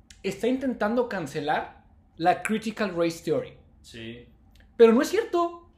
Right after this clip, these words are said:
Speaker 1: O sea, ¿de dónde sacan eso? O sea, y ponían un ejemplo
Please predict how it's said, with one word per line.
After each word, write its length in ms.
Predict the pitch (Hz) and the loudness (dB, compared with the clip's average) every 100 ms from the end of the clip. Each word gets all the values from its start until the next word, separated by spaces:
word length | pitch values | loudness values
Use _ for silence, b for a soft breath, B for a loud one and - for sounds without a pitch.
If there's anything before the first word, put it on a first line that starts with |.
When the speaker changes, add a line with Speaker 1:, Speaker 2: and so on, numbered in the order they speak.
| - - - - | -20 -20 -20 -14
Speaker 1:
O 80 | 214 | -6
sea, 180 | 269 262 | -4 -2
¿de 80 | 233 | 0
dónde 160 | 277 311 | 0 0
sacan 300 | 320 330 330 | -4 -2 -4
eso? 360 | 320 302 285 - - - _ _ _ _ _ _ - - - - | -4 -8 -8 -16 -20 -20 _ _ _ _ _ _ -20 -20 -20 -10
O 60 | 214 | -4
sea, 160 | 254 262 | -2 0
y 80 | |
ponían 280 | 254 254 302 | 4 4 4
un 120 | 339 | 0
ejemplo 600 | 339 - 262 - - - | -2 0 0 0 -4 -6